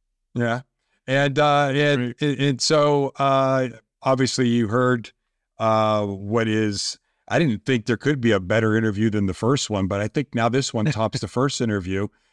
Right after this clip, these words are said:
Speaker 1: Folks, the only way you're going to find out is if you check out the link in the description that Joe's gonna provide today. And Marco, let me ask you this. Um,
Speaker 3: Sure.
Speaker 1: when we talk about all these other organizations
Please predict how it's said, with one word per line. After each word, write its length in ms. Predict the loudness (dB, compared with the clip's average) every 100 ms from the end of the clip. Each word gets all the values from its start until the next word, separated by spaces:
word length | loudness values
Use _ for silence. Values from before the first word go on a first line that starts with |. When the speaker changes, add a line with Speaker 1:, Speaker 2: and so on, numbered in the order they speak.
| _
Speaker 1:
Folks, 240 | -2 0 0
the 80 | 0
only 120 | 2
way 120 | 2
you're 100 | 0
going 180 | 0 -2
to 60 |
find 280 | 0 0 0
out 140 | 0 -2
is 120 | -4
if 80 | -6
you 80 |
check 280 | -4 -2 0
out 160 | 0 0
the 120 | -4
link 500 | -2 0 0 -2 -10 _ _ -4
in 100 | -2
the 60 |
description 580 | 0 -2 -2 -4 -2 -2
that 80 | -2
Joe's 280 | 0 0 0
gonna 220 | -2 -4
provide 440 | -4 -2 0 -2
today. 360 | -4 -2 0 -2 -6 _ -6
And 120 | 0
Marco, 260 | 0 0 0
let 140 | 2
me 120 | 2
ask 200 | 2 -2
you 60 | 0
this. 340 | 0 0 -2
Um, 400 | 0 0 2 -2 -6 _ _ _ _
Speaker 3:
Sure. 180 | -8 -8 -6
Speaker 1:
when 160 | -4 -2
we 100 | 0
talk 280 | 0 0
about 260 | 2 2 2
all 160 | 2 2
these 180 | 2
other 180 | 2 2
organizations 1000 | 0 2 0 0 0 0 0 -2 -2 -6